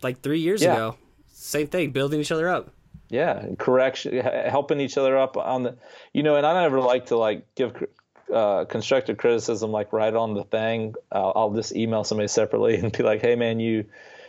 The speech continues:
Speaker 2: you might have missed that kerning over there. You might wanna pull that down. You misspelled something," <laughs> or, you know, you know, just help people out.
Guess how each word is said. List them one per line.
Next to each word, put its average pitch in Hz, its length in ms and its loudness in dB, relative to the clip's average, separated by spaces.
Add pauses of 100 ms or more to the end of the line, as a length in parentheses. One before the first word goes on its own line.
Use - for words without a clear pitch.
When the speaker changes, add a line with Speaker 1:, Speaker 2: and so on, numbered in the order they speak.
(140)
Speaker 2:
you 123 80 -2
might 123 140 4
have 113 100 0
missed 120 220 0
that 110 220 0
kerning 123 500 0
over 117 180 2
there. 117 280 2
You 120 60 2
might 120 140 -2
wanna 117 220 0
pull 117 220 0
that 107 180 2
down. 117 260 0
You 117 100 -4
misspelled 113 580 0
something," 120 460 -2 (300)
<laughs> - 0 -
or, 147 160 4
you 143 160 0
know, 120 200 2 (520)
you - 140 -2
know, 135 100 4
just - 380 -4
help 156 200 0
people 160 280 2
out. 131 200 4